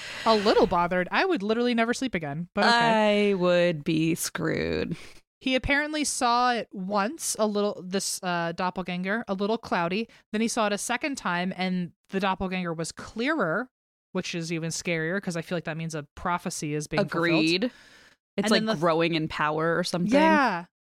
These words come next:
Speaker 1: And then the third time he saw it, his wife was even freaked out. Remember, his wife was, like,
Speaker 2: Oh.
Speaker 1: really into spiritualism.
Speaker 2: Yeah.
Speaker 1: Um, and she interpreted this as he's going to serve two terms as president, uh, but he won't survive the second time,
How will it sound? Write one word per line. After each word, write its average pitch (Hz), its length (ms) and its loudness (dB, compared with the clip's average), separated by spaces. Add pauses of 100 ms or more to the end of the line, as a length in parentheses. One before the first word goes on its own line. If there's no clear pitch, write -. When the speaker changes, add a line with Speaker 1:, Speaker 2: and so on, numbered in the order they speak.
(120)
Speaker 1:
And 233 120 -2
then 247 100 -2
the 254 100 -2
third 269 220 2
time 269 160 -4
he 247 100 -2
saw 220 280 0
it, 202 120 -4
his 190 220 -4
wife 196 360 0
was 196 160 -2
even 175 160 -2
freaked 170 280 -4
out. 160 120 -2
Remember, 202 240 -2
his 247 160 0
wife 202 260 -2
was, 180 100 -4
like, 180 100 0
Speaker 2:
Oh. 240 80 4
Speaker 1:
really 196 200 2
into 185 120 -4
spiritualism. 156 720 -4 (160)
Speaker 2:
Yeah. 185 420 2 (560)
Speaker 1:
Um, 196 500 0
and 208 240 0
she 294 300 0
interpreted 214 580 -2
this 185 380 -2
as 175 600 -2 (380)
he's 240 400 -2
going 220 320 0
to 220 120 -6
serve 190 440 -2
two 233 220 -2
terms 190 300 -2
as 185 100 -6
president, 170 640 -6 (180)
uh, 185 260 -2
but 175 220 -6
he 190 160 -6
won't 190 300 -4
survive 170 720 -4
the 185 100 -8
second - 420 -8
time, 120 380 -12